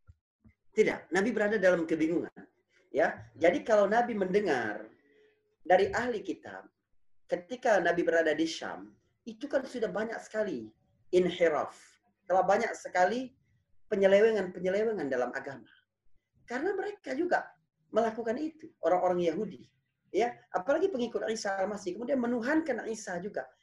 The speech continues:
Jadi Nabi berada dalam kebingungan. Apakah, dan orang Quraisy juga kenal tentang Allah Subhanahu wa taala, tapi menjadikan berhala-berhala itu sebagai wasilah mendekatkan diri mereka kepada Allah.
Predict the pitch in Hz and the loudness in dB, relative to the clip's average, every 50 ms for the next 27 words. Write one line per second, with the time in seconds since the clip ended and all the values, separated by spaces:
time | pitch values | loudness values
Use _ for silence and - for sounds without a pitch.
0 | _ _ - 262 330 403 392 - - 311 320 330 381 359 - - - 262 269 - | _ _ -8 -4 -4 -4 -4 -4 -4 -6 -4 -4 -6 -6 -4 -4 -4 -2 -2 -2
1 | 254 269 262 262 - - 214 240 240 302 330 302 233 185 175 - - - - _ | -2 0 -2 -2 -2 -6 -6 -4 0 2 2 0 0 -2 -8 -10 -16 -20 -20 _
2 | - - - - - - - - 165 - - - _ _ _ _ _ _ _ _ | -8 -8 -4 -2 -4 -2 0 -2 -2 -2 -4 -10 _ _ _ _ _ _ _ _
3 | _ _ _ _ - 202 240 285 302 262 247 247 233 240 - 302 - - - 277 | _ _ _ _ 2 4 6 6 8 8 8 8 6 4 0 -4 -4 -4 -2 2
4 | 233 220 196 - - - - - - 247 320 302 247 202 202 185 180 180 180 180 | 4 4 4 4 2 -6 -10 -4 0 2 4 4 4 2 0 0 0 0 2 2
5 | 185 180 170 170 - 175 156 139 135 143 143 - - 214 156 131 - - 104 98 | 2 2 2 0 -2 -6 -6 -4 -4 -4 -4 -4 -2 -2 0 -2 -2 -4 -6 -6
6 | - - 214 269 311 247 214 180 175 165 156 143 131 131 147 - _ _ _ - | -6 -6 -4 -2 -2 0 0 0 2 2 2 2 0 -2 -8 -12 _ _ _ -2
7 | 262 262 240 220 208 180 190 185 165 143 - 143 139 135 135 131 - - - - | -2 -2 0 0 -2 0 0 0 0 0 0 -2 -2 -2 -2 -2 -4 -6 -8 -10
8 | 262 214 - - 160 135 123 120 - 185 240 311 - _ _ _ _ - 180 180 | -12 -14 -14 -8 -6 -4 -4 -2 0 0 0 0 -2 _ _ _ _ 0 2 2
9 | 196 - - 320 320 285 - 175 - - _ _ _ - - - - 165 165 170 | 2 0 -2 -4 -4 -4 -4 -8 -10 -14 _ _ _ -20 -20 -14 -8 -2 2 2
10 | 165 165 170 156 - - 151 147 143 151 143 143 135 131 131 151 - 233 233 - | 2 2 0 -2 -2 -4 -4 -4 -4 -4 -4 -4 -4 -2 -4 -2 -4 -4 -8 -6
11 | - 156 139 - - - 196 214 214 175 139 - | -4 -4 -4 -4 -4 -4 -4 -4 -4 -6 -8 -8